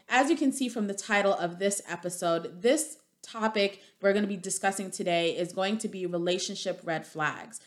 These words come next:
And I posted this question to my Tumblr, uh, to my blog, to really get some questions, because if you don't know, I do have a blog, Your Big Sis Nisi, on Tumblr,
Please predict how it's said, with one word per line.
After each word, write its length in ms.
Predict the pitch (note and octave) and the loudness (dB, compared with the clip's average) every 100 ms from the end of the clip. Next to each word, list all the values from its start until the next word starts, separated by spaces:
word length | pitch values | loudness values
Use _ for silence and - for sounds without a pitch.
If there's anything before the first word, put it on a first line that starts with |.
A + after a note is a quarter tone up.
| - _ - | -20 _ 2
And 300 | A3 G#3+ G#3+ | 4 4 4
I 120 | G#3+ | 2
posted 520 | G#3+ - C#4+ E4+ F4 | 2 2 2 2 0
this 160 | B3 A#3 | -2 -4
question 520 | - A#3 A3+ - G#3 | 0 0 0 -4 -4
to 120 | G#3 G#3 | -2 -2
my 300 | F#3+ F3 F3 | 0 0 -2
Tumblr, 680 | - A3 G#3+ F3+ D#3+ D#3 - - - | -4 2 2 4 0 -2 -6 -20 -4
uh, 160 | F3+ F3+ | 0 0
to 120 | G#3 | 0
my 160 | G3 F3+ | 0 2
blog, 580 | F#3+ G3 F3+ E3 F#3+ | 4 4 4 2 -4
to 140 | - A3 | -2 0
really 260 | B3+ D#4 | 0 0
get 260 | A#3 A#3+ A#3 | 0 -2 -2
some 160 | G#3+ G3 | -4 -4
questions, 520 | - G#3+ - G3 F3+ | 0 0 0 -6 -8
because 460 | G3+ - G3+ F#3+ - - _ | -12 0 2 4 0 -14 _
if 120 | A#3 B3 | 2 4
you 100 | D4+ | 6
don't 180 | C4+ | 6
know, 120 | A3+ G#3+ | 6 6
I 140 | G#3 | 6
do 200 | - A3+ | 4 2
have 180 | A3 G#3 | 2 2
a 80 | G#3+ | 0
blog, 480 | F#3+ F3+ F3 F3 | 2 4 4 2
Your 160 | F3+ F#3 | 0 -2
Big 180 | G3 G3+ | -2 -4
Sis 240 | G#3+ G3+ | -4 -4
Nisi, 380 | G3+ F#3 F3+ F3 | -6 -8 -8 -6
on 140 | E3 | -6
Tumblr, 520 | E3+ G#3 G3 F3+ E3 | -6 -6 -2 0 0